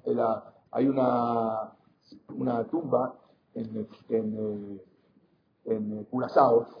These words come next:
Si algún día van a Curazao, ay, detengan, de-, deténganse en esa tumba. Se llama, se llama Lea Hannah Schnur,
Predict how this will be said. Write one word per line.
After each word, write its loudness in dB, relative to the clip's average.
Si -12
algún -4
día 4
van -2
a -4
Curazao, 0
ay, 0
detengan, 2
de-, -2
deténganse -4
en -4
esa -6
tumba. -6
Se -2
llama, -2
se -12
llama -6
Lea 4
Hannah -4
Schnur, -6